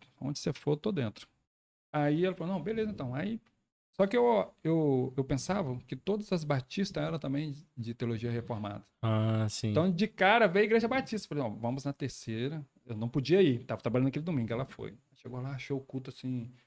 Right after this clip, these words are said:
Speaker 1: muito idosos e tal. "Ah, meu filho, o preço é meio idoso." Aí foi numa outra igreja batista lá do aeroporto.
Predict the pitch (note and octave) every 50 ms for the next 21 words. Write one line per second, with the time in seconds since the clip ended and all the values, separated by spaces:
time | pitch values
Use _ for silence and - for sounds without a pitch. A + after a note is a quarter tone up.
0 | _ _ _ _ _ _ _ C#3+ D3 F#3+ D3+ A#2+ A2 A#2+ D3+ E3+ D#3+ C#3 G#2+ -
1 | - - C3 D3+ F3 E3 D3+ B2 A#2+ - _ _ _ _ _ _ _ _ _ _
2 | _ _ _ _ _ _ C#3 C#3+ C#3 B2 - A2 G#2 G#2+ - - - - - _
3 | _ _ - - C#3+ C#3+ - - D#3 D#3 E3 D#3 B2 G#2 G#2 G#2+ A#2 - D#3 D#3+
4 | F3 F3+ F3 D3+ C3+ C#3+ D#3 F3+ F#3 F3 - B2+ A2+ G#2+ A2 - _ _ _ _
5 | _ _ _ _ _ A2+ G#2+ G#2+ A#2 A2+ G#2+ G#2+ G2+ - - A#2+ - - G#2 G#2
6 | A2 A2+ A2 G#2+ G2+ G2+ G2+ G2+ G2+ G#2+ G2+ - D3+ C#3+ - -